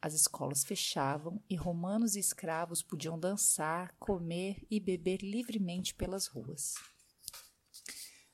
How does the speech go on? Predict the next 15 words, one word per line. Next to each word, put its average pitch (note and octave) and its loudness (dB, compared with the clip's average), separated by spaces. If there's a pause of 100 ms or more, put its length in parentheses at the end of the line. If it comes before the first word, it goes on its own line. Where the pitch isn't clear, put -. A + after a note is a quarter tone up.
(340)
Todas C4 4
essas - 8
festas - 0 (180)
já E3 2
traziam E3+ 2
a G#3 4
noção F3 2
de E3 -2
carnaval D3+ 2
como E3 4
ele E3 0
é F3+ 2
hoje, C#3+ -2 (220)
ou D3+ 0
seja, C#3 0